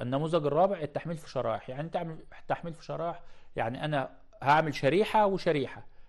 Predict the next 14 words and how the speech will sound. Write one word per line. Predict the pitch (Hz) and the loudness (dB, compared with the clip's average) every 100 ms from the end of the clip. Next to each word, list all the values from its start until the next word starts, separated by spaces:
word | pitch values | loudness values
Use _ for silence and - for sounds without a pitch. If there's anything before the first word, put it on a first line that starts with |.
| - - | -16 0
يعني | 120 147 | 2 2
إيه | 190 | 2
شريحة؟ | 180 170 139 120 - - 127 | 4 4 4 2 0 -6 -6
الشريحة | - 160 190 196 | 0 0 2 2
ديت | 175 220 233 - - - | 4 2 0 -6 -18 -10
لما | 123 120 127 143 | 2 4 4 2
تنزل | 135 247 233 226 | 4 4 6 4
المزرعة | 196 185 196 214 208 | 4 4 6 6 6
وتلاقي | 180 165 180 165 143 | 4 2 4 4 2
في | - 196 | -2 0
فتحة | 233 - 208 - | 0 0 -6 -2
قناية | 190 196 233 247 254 226 - - - - | 2 4 6 6 4 0 -12 -20 -18 -18
فيها | - 208 202 | 0 6 8
جنبين، | 190 185 165 160 131 - | 8 6 6 4 4 -2